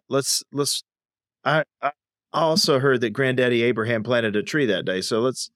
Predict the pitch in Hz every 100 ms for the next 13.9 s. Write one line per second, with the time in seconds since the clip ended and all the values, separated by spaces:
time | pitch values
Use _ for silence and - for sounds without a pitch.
0 | - 139 - 160 139 131 123 110 101 -
1 | 82 - _ _ _ _ _ _ - 127
2 | - - _ _ _ _ _ _ _ _
3 | _ - 160 160 151 143 143 131 113 110
4 | 95 98 - _ _ 143 135 131 95 -
5 | 127 - 160 151 170 135 139 117 123 110
6 | 104 95 _ _ _ - 113 123 143 143
7 | 127 117 127 135 131 139 127 - 117 110
8 | 101 92 95 107 _ _ _ - 113 -
9 | 120 135 120 123 117 117 - _ - 120
10 | 120 110 104 - 101 92 - _ _ _
11 | _ 131 139 131 123 143 139 117 _ _
12 | _ _ - 151 143 151 151 151 147 135
13 | 135 151 139 131 123 117 123 107 107